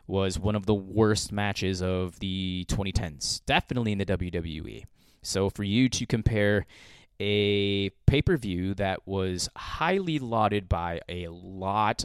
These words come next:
of people, myself included, I thoroughly enjoyed it. Maybe you didn't, but for to, for you to throw it on the exact same platform as one of the worst pay-per-views of the last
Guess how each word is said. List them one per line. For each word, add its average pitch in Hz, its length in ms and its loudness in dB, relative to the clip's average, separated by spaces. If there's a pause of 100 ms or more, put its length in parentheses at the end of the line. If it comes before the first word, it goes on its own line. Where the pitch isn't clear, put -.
of 107 240 -4
people, 90 420 -6
myself 95 600 -4
included, 117 680 -2
I 101 220 -2 (200)
thoroughly 98 460 2
enjoyed 85 320 -4
it. 92 140 -6
Maybe 107 280 -4
you 180 300 -2
didn't, 82 380 -6
but - 160 -4
for 107 280 0
to, 98 380 -6
for 107 140 -6
you 123 260 0
to - 140 -6
throw 117 300 0
it - 100 -2 (240)
on 104 160 -2
the 95 160 0
exact 107 460 0
same 113 360 0
platform 120 800 0
as 107 240 0
one 107 180 2
of 104 140 0
the 110 80 4
worst 104 360 2
pay-per-views 104 600 0
of 101 160 -2
the 104 80 -6
last 101 880 -4